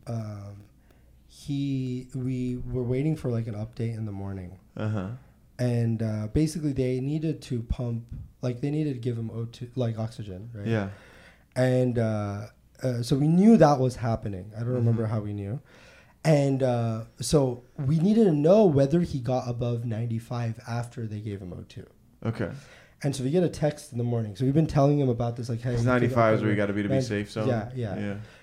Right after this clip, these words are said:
Speaker 1: And so, uh, we, we were trying to get updates from him, uh, saying ninety-five, let us know what's going on, blah, blah, blah. And he's like, uh, uh, "O two levels at seventy-two." That's what he said.
Speaker 2: <laughs>
Speaker 1: This is, that's the first text we got in the morning, something like that.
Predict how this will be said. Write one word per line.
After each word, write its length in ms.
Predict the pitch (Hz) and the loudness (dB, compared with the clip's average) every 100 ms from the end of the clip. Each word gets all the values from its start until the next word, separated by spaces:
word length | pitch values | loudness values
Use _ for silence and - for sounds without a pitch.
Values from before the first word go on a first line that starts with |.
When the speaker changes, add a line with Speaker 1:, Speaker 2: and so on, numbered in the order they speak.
| - | -4
Speaker 1:
And 300 | 147 147 147 | 0 2 2
so, 340 | - 156 143 143 | 4 6 6 2
uh, 360 | 131 127 120 117 117 | 2 2 2 -2 -6
we, 220 | 135 143 | 0 2
we 160 | 143 151 | 4 4
were 80 | 147 | 4
trying 160 | 170 | 4
to 60 | 151 | 4
get 200 | 139 117 | 2 2
updates 200 | 139 120 | 0 0
from 180 | 127 113 | 0 -2
him, 80 | 113 123 123 | -2 -8 -10
uh, 40 | |
saying 280 | 117 135 127 | -6 -4 -4
ninety-five, 480 | 123 123 123 160 151 | -6 -6 -2 -2 -2
let 100 | 120 | -4
us 160 | 117 131 | -6 -4
know 200 | 131 127 | -2 -2
what's 120 | 123 | -4
going 180 | - 123 | -6 -4
on, 200 | 123 117 | -4 -4
blah, 140 | 107 | -6
blah, 80 | 107 110 | -6 -8
blah. 20 | 110 - - - - | -8 -16 -20 -20 -4
And 120 | 156 | 2
he's 160 | 160 156 | 4 4
like, 260 | 156 143 135 | 4 4 0
uh, 400 | 123 107 104 98 - | -2 -2 -6 -10 -8
uh, 320 | 123 113 107 - - _ | -4 -2 -4 -10 -20 _
"O 160 | 156 196 | 4 4
two 240 | 190 226 190 | 4 4 4
levels 720 | 139 151 120 104 95 - - - - - | 6 4 2 -4 -6 -12 -16 -20 -20 -8
at 320 | 123 117 - | -6 -6 -12
seventy-two." 840 | - 131 127 139 131 123 131 104 - - | -4 -2 0 -2 -2 -4 -4 -4 -6 -2
That's 600 | 127 143 143 143 160 - 143 | 4 6 8 6 4 2 4
what 80 | |
he 80 | 127 | 0
said. 320 | 117 113 - - | 0 -4 -4 -10
Speaker 2:
<laughs> 60 | - - - 262 - - | -16 -20 -20 -16 -8 2
Speaker 1:
This 180 | 254 | 2
is, 100 | 190 | 4
that's 140 | 156 160 | 2 2
the 80 | 175 | 2
first 360 | - 196 196 | 10 10 10
text 260 | 175 165 - | 2 0 -2
we 60 | 151 | 0
got 260 | 131 117 | 0 0
in 60 | 123 | -4
the 60 | |
morning, 220 | 117 117 113 | -2 -2 2
something 300 | 170 165 156 | 2 4 2
like 220 | 117 113 | 0 -4
that. 220 | 95 110 | -10 -12